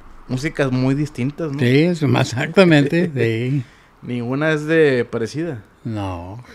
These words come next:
Speaker 1: Eh, Salomón, eh, Brillantes, este, los que me han mencionado, El Rojo,
Speaker 2: Sí, El Rojo.
Speaker 1: Guerreros, o sea, nada que ver uno con otro.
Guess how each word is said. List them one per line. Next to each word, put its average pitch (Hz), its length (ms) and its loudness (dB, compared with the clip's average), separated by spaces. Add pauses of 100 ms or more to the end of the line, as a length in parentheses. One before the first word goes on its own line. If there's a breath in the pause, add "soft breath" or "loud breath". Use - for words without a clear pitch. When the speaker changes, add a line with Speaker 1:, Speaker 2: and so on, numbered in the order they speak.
(160)
Speaker 1:
Eh, 113 440 -4 (100)
Salomón, 113 840 -4
eh, 107 300 -14
Brillantes, 104 920 -10
este, 95 300 -18 (640 loud breath)
los 117 80 -18
que 113 100 -12
me 113 60 -6
han 127 80 -4
mencionado, 135 400 -2
El 120 160 -4
Rojo, 113 560 -4 (160)
Speaker 2:
Sí, 123 60 -4
El 120 380 -4
Rojo. 113 120 -2
Speaker 1:
Guerreros, 120 520 0
o 113 60 -16
sea, 117 140 -8
nada 120 280 -6
que 123 120 -8
ver 113 200 -8
uno 120 140 -12
con 110 160 -14
otro. 127 240 -18